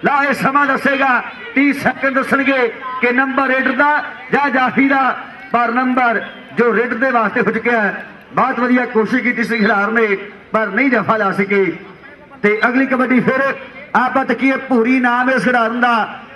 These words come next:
ਲਾ ਜ਼ਿਲ੍ਹੇ ਮੋਗੇ ਦੇ ਵੱਲੋਂ ਖੇਡ ਦੀ ਖਿਡਾਰਨ ਪਾਉਂਦੀ ਹੋਈ ਕਬੱਡੀ। ਤਿੰਨ ਖਿਡਾਰਨਾਂ ਦੇ ਉੱਤੇ ਬੋਲਿਆ ਹੱਥਾ ਵਾ। ਲਾ ਗੋਪੀ ਨਾਮ ਹੈ ਇਸ ਖਿਡਾਰਨ ਦਾ,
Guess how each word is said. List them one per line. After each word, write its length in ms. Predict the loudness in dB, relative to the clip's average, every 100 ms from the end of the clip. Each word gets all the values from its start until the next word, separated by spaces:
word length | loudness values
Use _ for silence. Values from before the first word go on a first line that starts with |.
| -2
ਲਾ 160 | 0 0
ਜ਼ਿਲ੍ਹੇ 260 | 0 0
ਮੋਗੇ 340 | 0 0 0 0
ਦੇ 100 | 0
ਵੱਲੋਂ 360 | 2 2 2 -2 -8 -6
ਖੇਡ 260 | -2 0 0
ਦੀ 120 | 0
ਖਿਡਾਰਨ 560 | 2 2 0 0 0 -2 -6 -12 -2
ਪਾਉਂਦੀ 260 | 0 2
ਹੋਈ 180 | 2 2
ਕਬੱਡੀ। 380 | 0 -2 0 -2 -2 -12 -20 -20 -2
ਤਿੰਨ 220 | 0 2
ਖਿਡਾਰਨਾਂ 500 | -2 -4 -12 -2 0
ਦੇ 60 | 0
ਉੱਤੇ 180 | 0 2
ਬੋਲਿਆ 300 | 2 2 2
ਹੱਥਾ 280 | 0 0 2
ਵਾ। 280 | 2 0 -4 -14 -4
ਲਾ 180 | 0 2
ਗੋਪੀ 440 | 2 0 0 0 2
ਨਾਮ 300 | 2 2 2
ਹੈ 60 |
ਇਸ 100 | 0
ਖਿਡਾਰਨ 400 | 0 2 2 0
ਦਾ, 280 | 2 2 0